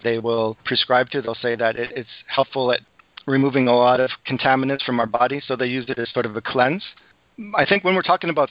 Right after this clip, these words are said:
cyanobacteria, though, we're, we're primarily talking about protein sources. One point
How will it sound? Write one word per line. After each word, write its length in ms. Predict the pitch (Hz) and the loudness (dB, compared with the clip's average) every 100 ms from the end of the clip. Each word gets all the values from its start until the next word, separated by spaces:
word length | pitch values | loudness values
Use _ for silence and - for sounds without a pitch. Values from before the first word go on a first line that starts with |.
| - | 0
cyanobacteria, 880 | 151 147 135 135 - 160 156 127 117 | 0 0 -2 -4 -4 -4 -2 -2 -2
though, 120 | 120 | -4
we're, 180 | 123 139 | -6 -8
we're 100 | 135 | -8
primarily 480 | 131 160 156 151 139 | 0 2 2 2 0
talking 400 | - 139 - 123 | 0 0 0 -4
about 340 | 120 120 113 | -2 -2 -2
protein 540 | - 156 147 - 117 107 | -4 -4 -4 -4 -6 -6
sources. 480 | - 110 - 117 110 - 349 | -8 -8 -10 -12 -14 -16 -12
One 300 | 139 143 180 | 0 2 2
point 420 | - 147 143 - | 2 0 0 -4